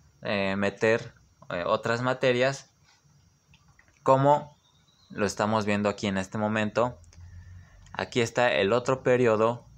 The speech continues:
del veinticinco al veintisiete de marzo para reinscripción.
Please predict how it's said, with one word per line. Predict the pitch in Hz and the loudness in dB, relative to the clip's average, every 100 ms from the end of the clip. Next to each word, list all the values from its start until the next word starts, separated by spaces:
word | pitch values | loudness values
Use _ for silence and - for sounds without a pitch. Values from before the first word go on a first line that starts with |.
| - - - - - - - _ | -20 -20 -20 -20 -20 -20 -20 _
del | 98 95 | -4 -2
veinticinco | 98 92 95 - 120 117 123 | -2 -6 -8 -6 -6 -4 -2
al | 110 | 0
veintisiete | 98 92 92 110 107 117 | -2 -6 -6 -4 -2 0
de | 120 | 0
marzo | 117 107 - 117 - - - - - - | 0 -2 -2 -6 -6 -18 -20 -20 -20 -8
para | - 131 127 135 135 - - - | 2 4 4 2 0 -10 -20 -8
reinscripción. | 101 101 - - 110 - - 156 156 | -4 -4 -6 -8 -8 -4 0 0 -2